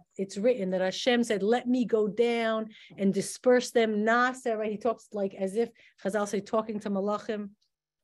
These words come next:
"Let's disperse them." When it says that Hashem is talking to Malachim, what it means is Hashem is working through the forces of nature,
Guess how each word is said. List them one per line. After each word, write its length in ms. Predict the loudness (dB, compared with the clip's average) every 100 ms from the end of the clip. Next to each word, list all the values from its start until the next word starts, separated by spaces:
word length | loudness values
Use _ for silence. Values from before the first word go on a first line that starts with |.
| _
"Let's 300 | -4 -4 -4
disperse 640 | -6 -6 -2 2 4 2 -4
them." 380 | -4 -4 -10 _ _ _ _
When 140 | -6 -6
it 120 | -2
says 240 | 0 0 0
that 100 | -2
Hashem 320 | 0 0 0
is 80 | 0
talking 280 | 0 0 -2
to 60 |
Malachim, 520 | 0 2 2 2 0
what 120 | 2 0
it 80 |
means 440 | 2 4 6 6 8
is 480 | 8 8 4 0 -10 _ _ _ _
Hashem 760 | -2 -2 0 4 6 8 6 2
is 220 | 0 -2
working 640 | 4 4 4 2 0 0
through 480 | -2 4 6 8 6
the 120 | 4
forces 540 | 2 0 0 0 -4 -4
of 200 | -2 4
nature, 600 | 6 6 4 2 0 -2